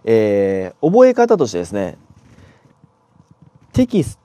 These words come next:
トには、ど-、これはですね、登録の出願の変更だから、ちょっと待ってくださいね。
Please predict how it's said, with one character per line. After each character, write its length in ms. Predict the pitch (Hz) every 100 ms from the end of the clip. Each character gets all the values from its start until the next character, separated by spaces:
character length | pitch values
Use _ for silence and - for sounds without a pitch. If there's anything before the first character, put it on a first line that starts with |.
| -
ト 160 | 101 92
に 240 | 95 92
は、 420 | 110 135 95 - -
ど-、 120 | 107
こ 180 | - 135
れ 120 | 127
は 160 | 123 117
で 100 | 90
す 140 | -
ね、 360 | 92 90 90 87
登 360 | 156 170 175 175
録 300 | 170 165 170
の 280 | 165 165 156
出 480 | - - _ -
願 400 | 160 160 156 156
の 120 | 151 139
変 380 | 143 151 151
更 380 | 139 - 139 135
だ 140 | 139 135
か 200 | 92 92
ら、 400 | 104 110 95 -
ち 80 | -
ょ 40 |
っ 80 | -
と 80 | -
待 140 | -
っ 60 | -
て 120 | -
く 60 | -
だ 120 | -
さ 180 | - -
い 140 | -
ね。 440 | - 104 101 101